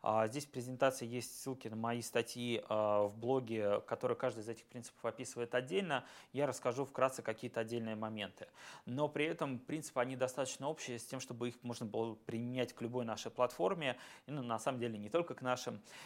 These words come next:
и потому что они скорее отображают, э, может быть, кроме последнего, просто некоторую идеологическую составляющую, э,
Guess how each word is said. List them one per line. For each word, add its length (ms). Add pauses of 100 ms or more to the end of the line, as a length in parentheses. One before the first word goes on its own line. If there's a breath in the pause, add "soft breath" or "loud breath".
(120 loud breath)
и 380
потому 280
что 180
они 160
скорее 320
отображают, 760
э, 380
может 220
быть, 100
кроме 260
последнего, 760 (240 loud breath)
просто 300
некоторую 480
идеологическую 600
составляющую, 800
э, 260